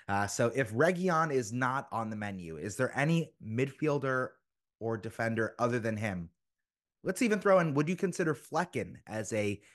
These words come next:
as a shout for game week twenty-five and beyond, knowing that he kind of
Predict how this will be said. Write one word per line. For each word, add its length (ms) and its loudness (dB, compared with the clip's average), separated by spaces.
as 180 0
a 60 -2
shout 420 -2
for 160 0
game 280 0
week 240 0
twenty-five 720 0
and 180 -6
beyond, 440 -2
knowing 340 -2
that 280 -2
he 100 -10
kind 240 -2
of 120 -10